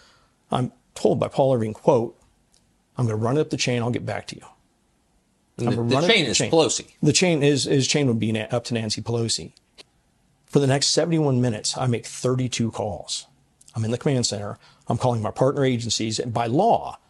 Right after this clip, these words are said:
Speaker 1: you know, one of the first people to offer assistance was United States Secret Service. And by law,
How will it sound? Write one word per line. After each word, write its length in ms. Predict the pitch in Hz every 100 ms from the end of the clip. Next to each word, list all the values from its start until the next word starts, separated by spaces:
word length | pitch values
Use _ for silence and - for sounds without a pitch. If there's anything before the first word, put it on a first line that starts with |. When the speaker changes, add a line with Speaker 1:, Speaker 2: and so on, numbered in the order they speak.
| _ _
Speaker 1:
you 80 | 147
know, 80 | 117
one 140 | 131
of 60 | 117
the 40 |
first 220 | 185 170
people 200 | 147 135
to 60 | 120
offer 160 | 110
assistance 420 | 104 - 127 104 -
was 140 | 107
United 200 | 117 107
States 200 | - 107
Secret 300 | - 117 -
Service. 460 | - 110 - - - _ _ _
And 140 | 135 117
by 140 | 113
law, 580 | 110 160 226 90 127